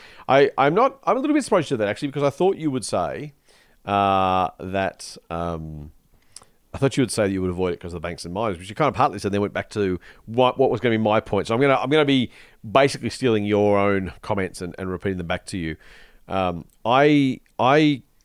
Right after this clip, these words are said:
the reason I asked about three years versus fifty years was exactly that reason, was that passive versus active, right? I think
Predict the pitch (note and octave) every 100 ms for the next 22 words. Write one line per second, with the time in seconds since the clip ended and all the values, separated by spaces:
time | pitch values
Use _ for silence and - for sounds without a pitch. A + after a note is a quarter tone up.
0 | _ _ - D#3+ B3 A#3 D3+ C#3+ C3 -
1 | - B2 A2+ G2+ - - G2 G#2 F#2 F2
2 | G2 F#2+ G#2 - F2 C2 D2 C2+ - _
3 | _ _ _ _ _ _ A2 G#2+ - -
4 | G#2+ - G#2+ F#2+ E2+ F2+ C2 - B1+ C#2+
5 | F2 A2+ - B2+ - C#3+ B2